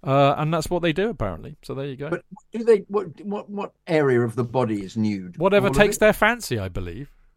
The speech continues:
Speaker 2: Is it full-length nude? Is it
Speaker 1: Well, I mean, there's a
Speaker 2: particular-
Speaker 1: variety of nudes you can have.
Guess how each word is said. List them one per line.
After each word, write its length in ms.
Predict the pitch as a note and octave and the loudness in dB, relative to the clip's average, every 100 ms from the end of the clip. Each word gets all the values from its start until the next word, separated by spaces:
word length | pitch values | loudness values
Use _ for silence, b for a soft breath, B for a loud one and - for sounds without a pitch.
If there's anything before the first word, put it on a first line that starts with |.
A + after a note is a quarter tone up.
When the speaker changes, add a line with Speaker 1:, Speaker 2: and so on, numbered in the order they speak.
| _ G#2 | _ -12
Speaker 2:
Is 160 | - C3+ | -6 -4
it 160 | D3 | -4
full-length 500 | A2+ D#3+ D3 D#3 D#3+ | -2 0 2 0 -2
nude? 360 | - D#3 F3+ E3 | -4 -4 -2 -4
Is 120 | C#3+ | -4
it 60 | C3 | -2
Speaker 1:
Well, 60 | - | -2
I 40 | |
mean, 160 | E3+ D#3+ | -2 0
there's 240 | E3+ D#3+ | 0 2
a 20 | |
Speaker 2:
particular- 160 | D3+ E3 | 2 6
Speaker 1:
variety 400 | F3+ C4 B3 C3+ | 8 8 4 -2
of 80 | A2 | -2
nudes 400 | C3+ D3+ A2 - | -2 0 -2 -4
you 80 | D3+ | -6
can 140 | F3+ | -6
have. 360 | E3 B3+ - | -6 -6 -8